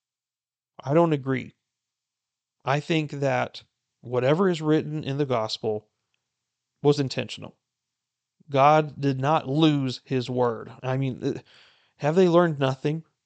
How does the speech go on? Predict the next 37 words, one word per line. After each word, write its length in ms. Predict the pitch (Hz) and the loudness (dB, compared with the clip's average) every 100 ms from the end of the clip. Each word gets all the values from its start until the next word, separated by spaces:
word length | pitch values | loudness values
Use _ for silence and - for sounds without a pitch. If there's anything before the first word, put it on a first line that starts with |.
| _ | _
Even 360 | - 190 202 170 | -2 0 0 -2
the 60 | |
scholars 680 | 139 - 151 165 170 170 170 | -4 -2 0 2 2 0 -2
who 200 | - 151 | -6 -4
are 280 | 135 120 123 _ _ _ - | -2 -4 -8 _ _ _ -10
translating 560 | 151 156 160 165 165 | -2 -2 0 0 0
this 180 | 156 147 | -2 -2
Bible, 560 | 143 131 127 127 127 - _ - | -2 0 0 -2 -4 -8 _ -10
the 80 | 120 | -6
ones 180 | 127 | -4
that 80 | 127 | -4
are 60 | 120 | -6
providing 360 | 120 120 120 | -8 -8 -10
commentary 680 | 110 - 165 180 160 151 147 | -8 -2 0 -2 -2 -2 -2
for 120 | 143 | -4
Bibles, 640 | 139 123 113 110 113 117 - _ _ _ _ | -6 -6 -6 -6 -8 -8 -12 _ _ _ _
still 560 | - - 151 165 165 _ _ | -14 -2 2 2 0 _ _
lack 300 | 123 131 - | -6 -6 -4
that 320 | 131 110 - | -6 -6 -10
basic 440 | 123 135 - 147 - | -8 -8 -8 -8 -8
understanding. 720 | 135 131 127 - 107 98 76 _ _ _ _ _ _ _ _ _ _ _ - | -10 -10 -10 -12 -14 -14 -20 _ _ _ _ _ _ _ _ _ _ _ -4
God 280 | 143 170 | -2 -2
will 280 | 156 151 170 | 0 4 4
not 260 | 165 160 156 | 2 0 2
allow 360 | 156 139 143 | 0 2 0
his 260 | 135 147 139 | 0 0 -2
words 340 | 139 139 135 - | -2 -2 -2 -6
to 80 | |
pass 320 | 143 131 123 147 | -6 -6 -6 -4
away. 460 | 143 175 120 - _ _ _ _ _ | 0 0 -2 -8 _ _ _ _ _
So 120 | - 131 | -2 -2
it's 120 | - | 0
not 160 | 180 | -2
that 160 | 226 208 | -2 -2
we 160 | 196 175 | -2 -4
lost 500 | 120 160 165 - - | -2 -2 -2 -6 -10
it. 160 | - | -14